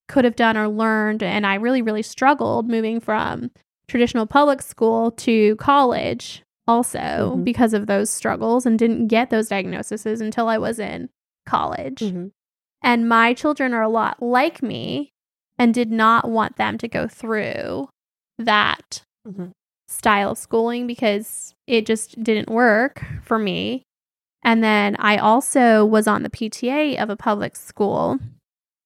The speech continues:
Speaker 1: before my kids were even in school, in our neighborhood school, as a volunteer opportunity to get to know those schools before I made those decisions. And I did not like what I saw.
Speaker 2: Mm-hmm.
Speaker 1: I really did not like what I saw in our public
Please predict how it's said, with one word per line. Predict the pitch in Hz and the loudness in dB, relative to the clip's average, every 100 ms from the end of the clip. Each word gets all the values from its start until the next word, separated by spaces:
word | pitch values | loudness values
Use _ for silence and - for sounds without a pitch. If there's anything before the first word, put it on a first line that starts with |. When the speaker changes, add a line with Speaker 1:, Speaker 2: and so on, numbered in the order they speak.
| _ - _ | _ -20 _
Speaker 1:
before | 233 277 269 | 0 4 2
my | 233 | 4
kids | 269 226 | 2 0
were | |
even | 220 214 | -4 -4
in | 214 | -6
school, | - 359 330 240 247 - | -2 2 4 4 0 -2
in | 240 | 0
our | 226 | 2
neighborhood | 226 262 294 254 220 | 2 2 2 0 -2
school, | - 156 123 247 - _ _ _ _ - _ - | -2 0 2 0 -2 _ _ _ _ -20 _ 0
as | 240 226 | 2 4
a | |
volunteer | 214 208 233 339 311 | 2 0 -2 0 0
opportunity | 254 233 220 220 208 226 | 0 -2 -2 -2 -2 -4
to | - | -4
get | 240 - | -2 -2
to | - | 0
know | 240 254 | 2 4
those | 247 240 | 4 0
schools | - - - 277 - | -2 0 2 2 0
before | - 240 226 | -2 0 2
I | 208 | 2
made | 214 | 2
those | 226 233 | 0 -2
decisions. | 226 240 226 220 - | -6 -6 -4 -8 -4
And | 220 | -2
I | 214 214 _ - | -2 -4 _ -2
did | 226 | 0
not | 208 - | 0 -2
like | - - | -4 -6
what | - | -8
I | - | -8
saw. | - - - - - | -6 -4 -2 -4 -2
Speaker 2:
Mm-hmm. | 190 175 185 _ _ _ _ _ - | 0 0 -4 _ _ _ _ _ -4
Speaker 1:
I | |
really | 220 226 220 220 | 2 4 4 4
did | 220 | 0
not | - - | 0 0
like | - - | -2 -2
what | - | -2
I | - | -2
saw | - 82 | -2 -2
in | |
our | 85 | -2
public | - - - - | -4 -4 -4 -8